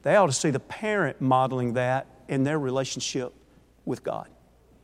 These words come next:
They ought to see a parent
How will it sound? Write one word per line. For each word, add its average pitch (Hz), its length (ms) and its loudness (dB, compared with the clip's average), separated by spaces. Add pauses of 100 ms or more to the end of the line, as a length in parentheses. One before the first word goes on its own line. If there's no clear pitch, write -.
(2500)
They 143 140 8
ought 170 120 12
to 175 60 4
see 202 200 4
a 180 80 8
parent 185 560 0